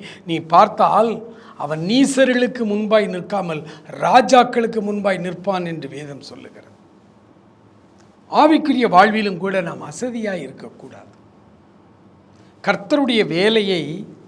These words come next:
அசதியாய் செய்கிறவன் சபிக்கப்பட்டவன் என்று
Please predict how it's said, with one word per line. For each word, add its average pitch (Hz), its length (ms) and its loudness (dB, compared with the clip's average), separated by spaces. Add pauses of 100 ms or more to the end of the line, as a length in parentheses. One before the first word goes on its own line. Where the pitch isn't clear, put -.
(640)
அசதியாய் 285 680 6
செய்கிறவன் 233 680 2 (100)
சபிக்கப்பட்டவன் 202 800 -2
என்று 180 420 -8